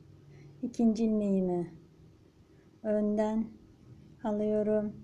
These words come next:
Birinci ilmeğimi ikinci örüyorum. Tekrardan dördüncü ilmeğimi üçüncü örüyorum. Üçüncü ilmeğimi de dördüncü defada örüyorum. Yerlerini değiştiriyorum.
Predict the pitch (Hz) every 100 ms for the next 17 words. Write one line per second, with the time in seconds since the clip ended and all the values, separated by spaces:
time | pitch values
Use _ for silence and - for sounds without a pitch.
0 | - - - - - - - - - -
1 | - - - - - - - 226 233 220
2 | 214 202 196 185 180 190 - 214 214 220
3 | 214 220 214 214 214 208 - - - -
4 | - 214 208 202 185 185 180 190 214 233
5 | - - - - - 220 226 220 226 226
6 | 226 214 202 190 185 190 220 - 220 220
7 | 226 220 226 220 220 220 226 - - _
8 | - _ - 240 233 226 214 208 208 196
9 | 185 190 233 208 226 208 190 190 185 185
10 | 185 - 185 180 208 233 - - - -
11 | 233 202 185 180 175 - - - - -
12 | - - - - - - 233 196 185 180
13 | 190 220 190 185 - - 175 165 165